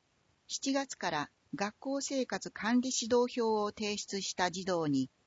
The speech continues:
卵、牛乳、乳製品の除去食を始める。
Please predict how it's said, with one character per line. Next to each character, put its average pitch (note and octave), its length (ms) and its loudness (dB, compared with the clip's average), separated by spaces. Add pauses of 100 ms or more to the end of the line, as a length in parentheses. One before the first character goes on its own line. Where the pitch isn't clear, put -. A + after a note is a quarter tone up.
(220)
卵、 G#3 480 2 (360)
牛 G#3 280 0
乳、 F3+ 280 2 (360)
乳 B3+ 220 8
製 C4+ 280 2
品 F#3 340 2
の D#3+ 180 4
除 G3 160 0
去 B3+ 140 2
食 F3 400 -2
を D3 100 0
始 D#3 280 -4
め C#3+ 120 2
る。 C3 180 -6